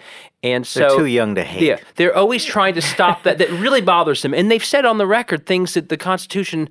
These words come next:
Speaker 1: hasn't allowed for decades under the Supreme Court rulings. "Oh, they're not from here. Why are we hel-?" So l-, last year, in a transportation bill, they snuck in a provision that if you are an out-of-state college student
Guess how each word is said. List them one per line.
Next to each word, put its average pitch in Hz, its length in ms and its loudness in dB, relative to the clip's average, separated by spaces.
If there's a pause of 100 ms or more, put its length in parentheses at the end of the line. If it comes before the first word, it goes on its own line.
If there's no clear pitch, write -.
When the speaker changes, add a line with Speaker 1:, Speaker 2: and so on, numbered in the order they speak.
(140)
Speaker 1:
hasn't 170 280 0
allowed 151 360 0
for 151 120 -2
decades 151 460 0
under 139 160 -2
the 127 80 -6
Supreme 151 240 -4
Court 139 160 -2
rulings. 139 240 -2 (180)
"Oh, 208 120 2
they're 226 140 4
not 190 180 0
from 190 260 0
here. 147 180 0
Why 143 220 4
are 180 100 2
we 170 120 2
hel-?" 156 180 -2 (220)
So 175 240 2
l-, 151 300 0
last 170 420 0
year, 131 300 -4 (680)
in 175 160 0
a 160 60 2
transportation 190 960 -2
bill, 123 340 0 (200)
they 160 120 0
snuck 196 400 0
in 202 60 0
a 180 80 0
provision 139 640 -2
that 135 80 -2
if 131 120 -2
you 175 180 -2
are 156 120 4
an 139 160 -2
out-of-state 170 680 -2
college 147 460 0
student 113 380 -6